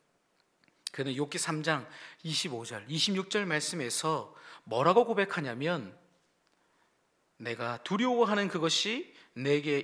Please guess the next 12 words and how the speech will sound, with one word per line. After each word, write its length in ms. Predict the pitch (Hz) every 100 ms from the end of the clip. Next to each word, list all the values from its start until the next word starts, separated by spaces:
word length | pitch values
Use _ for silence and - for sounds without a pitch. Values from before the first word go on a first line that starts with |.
| -
임하고 600 | 123 123 127 - 98 - - - -
내가 500 | 120 127 143 147 165
무서워하는 920 | 123 135 160 - 262 247 220 208 196
그것이 640 | 190 143 151 - 196 262 302 - -
내 180 | - 139
몸에 560 | 139 147 151 190 269 - -
미쳤구나. 680 | 123 180 - 185 - 110 95 - - -
나에게는 920 | 147 156 175 156 147 175 151 101 - _ _ _ _ _ _ -
평온도 500 | - 233 233 214 208
없고 500 | 113 - - 87 -
안일도 560 | 135 165 208 214 226 151
없고 520 | - - 156 135